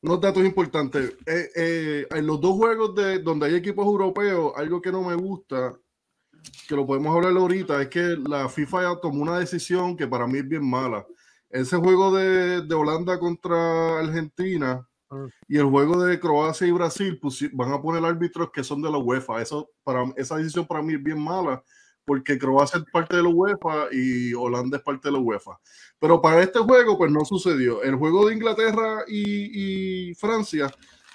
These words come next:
Speaker 1: el árbitro va a ser el árbitro brasileño, este, ¿cómo es que se llama? Wilton Sampaio. Lo que no me gusta de este árbitro es que este árbitro no ha estado en juegos grandes y este juego va a ser un juego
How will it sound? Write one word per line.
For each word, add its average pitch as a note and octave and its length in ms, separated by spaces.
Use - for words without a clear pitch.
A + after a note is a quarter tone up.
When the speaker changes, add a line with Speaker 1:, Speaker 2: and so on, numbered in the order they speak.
Speaker 1:
el D3 100
árbitro G3+ 380
va G3+ 120
a - 20
ser G#3 140
el F#3+ 100
árbitro F#3+ 840
brasileño, E3 960
este, C#3 840
¿cómo C3+ 160
es D3 60
que F3 60
se G3 100
llama? F#3+ 160
Wilton F#3+ 420
Sampaio. E3+ 580
Lo D3+ 140
que D#3+ 100
no E3 120
me G3 100
gusta A3 320
de G#3 60
este G#3+ 260
árbitro F#3+ 420
es C#3+ 60
que F#3 120
este F#3+ 180
árbitro F#3+ 320
no D#3 120
ha E3 40
estado F#3 280
en E3 140
juegos D#3+ 260
grandes C3+ 440
y C3 60
este D3 200
juego E3+ 360
va D3 80
a - 20
ser E3+ 140
un D3+ 200
juego D#3+ 420